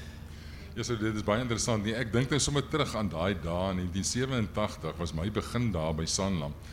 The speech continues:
Mani, en jy sal onthou, en Dion ook, uh, ons het in, in, in, in 'n vergadering gesit, dan daar twintig mense gesit en negentien het gerook. Die arme siel wat nie gerook het nie, moes maar verlief neem met die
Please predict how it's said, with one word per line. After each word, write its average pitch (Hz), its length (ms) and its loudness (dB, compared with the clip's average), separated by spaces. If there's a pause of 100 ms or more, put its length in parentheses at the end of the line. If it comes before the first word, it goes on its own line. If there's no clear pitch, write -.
(260)
Mani, 110 300 6
en 113 100 6
jy 101 160 8
sal 127 160 2
onthou, 104 400 0
en 92 140 0
Dion 110 300 0
ook, 104 140 -2 (720)
uh, 92 240 6 (500)
ons 127 200 6
het 120 140 0
in, 107 260 2
in, 104 160 2 (180)
in, 101 140 2
in 101 320 2
'n 101 60 2
vergadering 139 600 4
gesit, 120 340 2
dan 107 140 2
daar 101 160 2 (180)
twintig 147 280 -4
mense 110 260 -2
gesit 104 340 2
en 101 120 6
negentien 117 400 6
het 117 120 -2
gerook. 92 440 0
Die 87 140 -4
arme 127 280 2
siel 123 320 0
wat 110 160 0
nie 117 120 0
gerook 107 380 -4
het 110 140 -6
nie, 110 80 0
moes 101 220 0
maar 104 160 0
verlief 110 380 -4
neem 110 180 2
met 92 160 0
die 101 180 -2